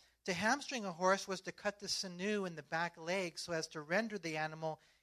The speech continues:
incapable of speed. And so Joshua did that. When he, uh,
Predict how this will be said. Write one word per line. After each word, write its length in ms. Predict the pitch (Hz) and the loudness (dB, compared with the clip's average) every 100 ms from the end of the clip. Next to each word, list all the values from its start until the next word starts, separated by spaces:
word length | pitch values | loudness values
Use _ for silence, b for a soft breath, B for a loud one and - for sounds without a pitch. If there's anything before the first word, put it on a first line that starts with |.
| b | b
incapable 1000 | 165 160 - - 180 180 175 147 151 139 135 | -8 -8 -8 -8 -6 -4 -6 -4 -2 -2 -6
of 140 | 131 | -12
speed. 800 | - - - - 165 160 127 117 _ _ _ _ _ _ - | -10 -10 -14 -10 -8 -6 -8 -16 _ _ _ _ _ _ -12
And 100 | - | -4
so 100 | 165 | -2
Joshua 520 | 185 208 247 247 220 | 2 2 2 0 -2
did 340 | 175 277 247 | -4 -8 -4
that. 280 | 147 131 - 156 | 0 0 -2 -4
When 160 | 185 | -2
he, 320 | 208 240 233 175 - | 0 0 -2 -6 -2
uh, 260 | 170 175 151 | 2 4 2